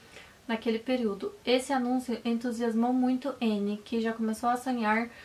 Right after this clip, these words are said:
sobre ter seu diário publicado e ser uma escritora, como tanto desejava. Ficamos ali sonhando com a publicação do livro dela, com tanta, com uma realidade em que ela seria uma escritora famosa, conhecida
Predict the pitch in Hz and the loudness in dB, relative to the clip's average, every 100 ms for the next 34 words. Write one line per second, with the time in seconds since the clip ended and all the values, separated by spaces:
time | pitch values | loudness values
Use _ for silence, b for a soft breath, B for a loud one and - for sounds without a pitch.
0 | B - 226 208 220 254 269 277 269 254 | B -4 -2 -2 -4 0 0 0 2 4
1 | 240 240 226 208 - 220 214 220 233 220 | 4 2 -4 -4 -4 0 2 0 -4 -2
2 | 226 226 233 233 - 269 220 202 202 - | 0 0 0 -2 -8 -6 -2 -2 -2 -4
3 | 220 208 226 233 240 240 254 262 196 196 | -6 -4 -4 -4 -2 -2 -2 2 2 2
4 | 196 B B B - - 269 262 269 262 | -2 B B B -6 0 2 2 2 0
5 | 294 285 254 254 254 233 240 226 226 240 | 0 2 4 2 0 -2 0 -4 -4 -4
6 | 240 247 254 240 240 240 208 196 190 - | -2 0 0 -2 -2 0 4 4 2 -4
7 | B B - 233 233 254 262 294 294 226 | B B -4 -2 4 6 6 6 4 4
8 | - 247 262 277 262 240 214 208 220 226 | 4 6 6 6 4 4 4 6 6 6
9 | 226 226 220 240 226 226 247 254 220 226 | 2 2 0 0 4 4 2 0 2 2
10 | 226 - - 220 220 233 208 202 214 226 | 0 -4 -6 -2 -2 0 -2 2 0 0
11 | 254 233 214 208 - 220 220 277 | -2 -2 -2 -2 -4 -2 2 0